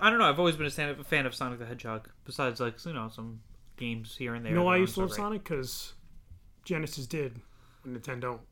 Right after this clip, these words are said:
Speaker 1: Yeah, Genesis did what Nintendo.
Speaker 2: I remember.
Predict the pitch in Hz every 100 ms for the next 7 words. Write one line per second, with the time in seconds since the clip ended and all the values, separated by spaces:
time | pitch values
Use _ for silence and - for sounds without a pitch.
0 | - 127 135 - - 127 143 - 151 -
1 | 135 123 120 - 110 110 - 117 120 117
2 | 110 95 80 - - 143 135 123